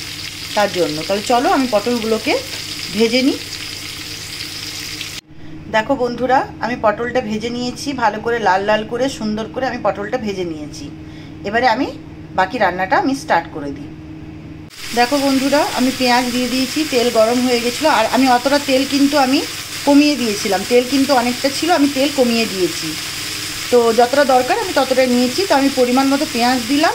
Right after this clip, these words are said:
টমেটো দিলাম, আর ওপর থেকে নুন দিলাম। এবারে আমি এটাকে ভালো করে, পেঁয়াজ আর টমেটোটাকে ভালো করে আমি ভাজবো, তেলের মধ্যে আমি ভালো করে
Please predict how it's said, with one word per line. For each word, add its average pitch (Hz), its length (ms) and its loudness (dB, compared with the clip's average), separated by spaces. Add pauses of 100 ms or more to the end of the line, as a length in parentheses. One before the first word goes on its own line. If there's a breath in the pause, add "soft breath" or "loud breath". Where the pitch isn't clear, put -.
(100)
টমেটো 277 340 4
দিলাম, 165 380 -2 (560)
আর 220 380 4
ওপর 285 280 2
থেকে 339 180 0
নুন 269 320 6
দিলাম। 165 300 0 (100)
এবারে 262 220 4
আমি 294 260 2 (140)
এটাকে 233 360 0
ভালো 240 300 2
করে, 294 240 2
পেঁয়াজ 254 280 4
আর 269 100 2
টমেটোটাকে 226 520 0
ভালো 208 260 0
করে 233 140 2
আমি 220 200 2 (1700)
ভাজবো, 214 380 0 (300)
তেলের 247 260 4
মধ্যে 247 280 2
আমি 311 140 2
ভালো 226 240 2
করে 294 140 2